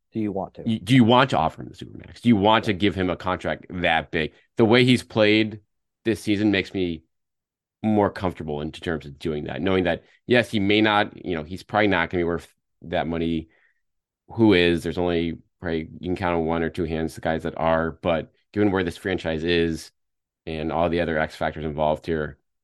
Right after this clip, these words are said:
Speaker 2: it, it, I, you swallow hard and you say, "Yeah, that, you know, it, it's probably gonna work out much more than the alternative."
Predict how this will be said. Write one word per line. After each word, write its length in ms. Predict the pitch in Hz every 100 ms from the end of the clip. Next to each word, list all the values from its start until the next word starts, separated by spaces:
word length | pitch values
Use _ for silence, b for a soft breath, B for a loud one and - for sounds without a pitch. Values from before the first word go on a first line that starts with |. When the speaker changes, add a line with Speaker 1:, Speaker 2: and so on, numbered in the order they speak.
| _ _ _ _ _ _ _ -
Speaker 2:
it, 220 | 90 -
it, 220 | 90 - _ _ _ _ -
I, 200 | 92 98
you 180 | - 95
swallow 340 | - 113 95 87
hard 400 | 85 85 82 80
and 160 | 80
you 80 | 78
say, 260 | - 80 76
"Yeah, 240 | 73 65 -
that, 160 | 80 -
you 100 | 87
know, 120 | 78 76 _ - -
it, 160 | 82 -
it's 140 | 85
probably 240 | - 98 80
gonna 180 | 82 80
work 240 | 80 76
out 260 | 73 71 - _ _ -
much 220 | 87 82
more 200 | 87 76
than 180 | 76 73
the 120 | 71
alternative." 440 | 69 73 64 65